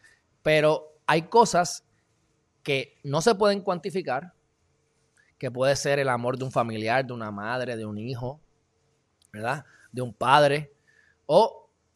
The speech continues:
cosas que realmente las amistades, las relaciones,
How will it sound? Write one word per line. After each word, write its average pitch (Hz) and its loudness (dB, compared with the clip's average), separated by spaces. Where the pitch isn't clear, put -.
cosas 196 2
que 147 -2
realmente 185 0
las 170 4
amistades, 160 2
las 135 -2
relaciones, 143 0